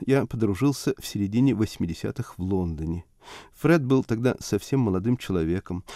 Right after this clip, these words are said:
Он только-только закончил кафедру испанского языка в Бристольском университете.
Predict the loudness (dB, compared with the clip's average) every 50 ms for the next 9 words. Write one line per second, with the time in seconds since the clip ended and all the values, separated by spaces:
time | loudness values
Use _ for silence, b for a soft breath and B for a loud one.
0 | B B B 2 2 4 6 4 4 4 2 -2 0 0 0 0 0 -2 0 0
1 | -2 0 0 0 0 0 -2 -6 -6 -2 0 0 0 -2 -4 -6 -4 -2 -2 -2
2 | -2 0 0 2 2 0 -2 -6 -6 -4 -2 -2 -2 -2 -2 0 0 0 0 0
3 | -2 -2 -2 -2 -4 -4 -6 -8 -8 -6 -4 -2 -2 -2 -2 -2 -4 -2 -2 -4
4 | -6 -6 -8 -8 -8 -6 -8 -8 -8 -8 -14